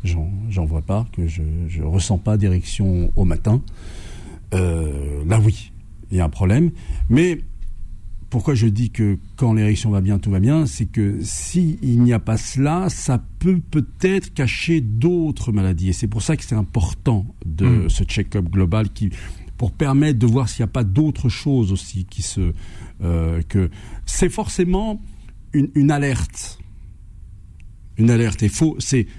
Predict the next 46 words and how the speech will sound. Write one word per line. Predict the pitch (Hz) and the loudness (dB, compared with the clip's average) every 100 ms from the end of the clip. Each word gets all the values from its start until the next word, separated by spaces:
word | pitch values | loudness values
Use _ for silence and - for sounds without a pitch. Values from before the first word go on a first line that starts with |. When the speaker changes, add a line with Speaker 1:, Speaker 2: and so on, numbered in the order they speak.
| - | -8
Speaker 1:
c'est | - 135 | 0 2
le | |
signal | 127 - 170 185 196 | 2 2 2 4 0
qu'il | - | -4
faut | 147 | -4
peut-être | 117 165 170 - | -2 -2 -2 -2
aller | 147 127 | 0 2
voir, | 110 131 135 107 | 2 2 0 -2
euh, | 107 104 101 98 101 98 98 98 90 - | 0 0 0 -2 -2 0 0 0 0 2
plus | 127 | 4
loin | 117 117 113 | 4 4 2
s'il | 107 | 0
n'y | 101 | 0
a | |
pas | 113 | 0
d'autres, | 113 120 - 104 95 90 - - - - | 2 0 2 2 2 0 -8 -12 -16 -4
euh, | 92 90 | 0 4
maladies | 90 98 87 98 | 4 4 4 0
qui | 87 | -2
se | - 90 | -6 -4
cachent. | - 80 - - - | -4 -4 -6 -12 0
Speaker 2:
Hmm. | 120 92 - - - - | 2 2 -2 -16 -12 0
Il | 147 | 2
faut | 151 | 4
consulter, | 143 127 - 98 92 | 4 0 2 0 0
de | 80 | 0
toute | - | 0
façon. | 123 | 2
Speaker 1:
Il | |
faut | 104 147 | 4 2
consulter. | 120 - 98 - 82 - - - | 2 -2 -4 -4 -6 -6 -6 2
Speaker 2:
Mais | |
de | 107 | 4
toute | 127 | 6
façon, | 156 135 151 107 | 4 2 2 2
et | 95 | 2
Speaker 1:
Il | 101 | 2
Speaker 2:
ça, | |
Speaker 1:
faut | 139 | 4
Speaker 2:
on | 117 | 4
Speaker 1:
pas | 135 | 2
avoir | 127 107 | 0 -2
peur | - 156 110 87 | 2 2 2 -4
de | |
consulter. | 92 98 - 85 | -4 -6 -6 -4
Speaker 2:
Oui. | 127 | -2